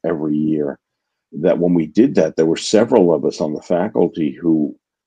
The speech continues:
would be there when we saw them off in the morning, and then we would be there when they arrived back in the afternoon. And the, the, the difference in their, their, just their emotional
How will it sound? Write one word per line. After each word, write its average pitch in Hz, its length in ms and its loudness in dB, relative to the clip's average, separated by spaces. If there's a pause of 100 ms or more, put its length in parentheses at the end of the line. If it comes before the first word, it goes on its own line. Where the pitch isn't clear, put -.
(360)
would 82 340 0
be 104 180 4
there 95 240 4
when 85 200 -2
we 82 100 0
saw 82 280 0
them 76 180 -4
off 78 240 -6
in 80 80 -4
the 73 60 -4
morning, 85 520 -2
and 80 240 -2
then 80 120 -4
we 78 120 0
would 76 260 -2
be 90 180 2
there 82 200 0
when 78 220 -6
they 76 100 -4
arrived 76 460 -6
back 82 280 -4
in 76 120 -8
the 80 180 -6
afternoon. 80 720 -6 (800)
And 85 500 -6 (160)
the, 90 460 0
the, - 160 -4 (220)
the 85 100 -2
difference 101 880 -2
in 87 240 0
their, 82 640 0 (420)
their, 80 300 0 (120)
just - 240 -8
their 87 180 4
emotional 78 800 0